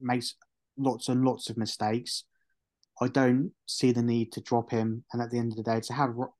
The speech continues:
Raya on the bench, I,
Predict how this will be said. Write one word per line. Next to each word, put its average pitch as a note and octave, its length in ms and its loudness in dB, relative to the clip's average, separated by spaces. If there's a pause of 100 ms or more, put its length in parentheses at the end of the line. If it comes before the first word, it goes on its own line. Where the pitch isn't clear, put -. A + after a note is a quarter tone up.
Raya A#2+ 280 6
on A#2 100 0
the A#2 80 -2
bench, A#2+ 580 -2 (1300)
I, B2+ 60 -4